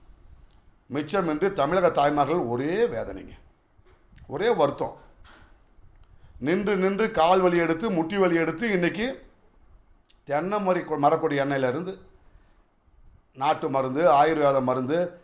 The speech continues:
ஆங்கில மருந்து என்று அனைத்து மருத்துவர்களுக்கும் இன்றைக்கு கால் வலி மருந்துகள் நல்ல முறையில் விற்பனையாவது ஒண்ணு தான் இந்த விடியல்,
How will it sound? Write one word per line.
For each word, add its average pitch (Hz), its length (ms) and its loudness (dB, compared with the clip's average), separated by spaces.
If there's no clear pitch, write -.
ஆங்கில 160 460 2
மருந்து 147 400 0
என்று 147 260 0
அனைத்து 160 540 0
மருத்துவர்களுக்கும் 190 920 0
இன்றைக்கு 156 380 -6
கால் 156 280 4
வலி 175 220 6
மருந்துகள் 147 680 2
நல்ல 156 360 -2
முறையில் 156 300 0
விற்பனையாவது 135 640 2
ஒண்ணு 131 100 -2
தான் 202 260 -4
இந்த 117 440 -6
விடியல், 165 480 0